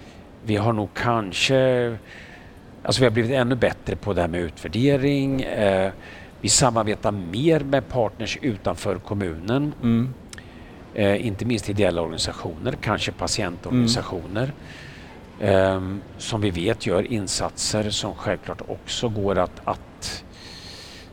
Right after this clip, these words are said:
Speaker 1: att se som investeringar.
Speaker 2: Mm. Ja, kri-,
Speaker 1: Ehm,
Speaker 2: Unga Kris är väl en sån?
Speaker 1: Unga
Speaker 2: Mm.
Speaker 1: Kris är en sån, eh, men det är faktiskt den enda som,
Speaker 2: Mm.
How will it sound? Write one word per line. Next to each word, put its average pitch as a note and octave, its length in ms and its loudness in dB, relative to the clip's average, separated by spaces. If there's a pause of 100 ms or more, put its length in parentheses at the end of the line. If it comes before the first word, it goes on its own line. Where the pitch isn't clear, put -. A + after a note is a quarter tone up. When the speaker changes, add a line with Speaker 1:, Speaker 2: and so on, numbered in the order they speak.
Speaker 1:
att - 140 -6
se F#2+ 220 2
som - 180 0
investeringar. G2 720 2
Speaker 2:
Mm. F#2+ 100 0 (800)
Ja, G#2 100 8
kri-, B2+ 140 8
Speaker 1:
Ehm, B2+ 240 -4
Speaker 2:
Unga A#2 280 4
Kris C#3 320 0
är F3 80 0
väl G#2 100 -2
en G#2 100 -4
sån? G2+ 220 -4 (200)
Speaker 1:
Unga A2 240 4
Speaker 2:
Mm. - 20 -6 (180)
Speaker 1:
Kris B2 240 2
är C3 40 4
en A#2+ 80 4
sån, B2 440 4
eh, A2+ 260 2
men A#2+ 140 0
det D3 60 4
är - 20 0
faktiskt - 520 -2
den C#3+ 200 -2 (420)
enda A#2 460 -4 (360)
som, B2+ 100 -2
Speaker 2:
Mm. C3 220 2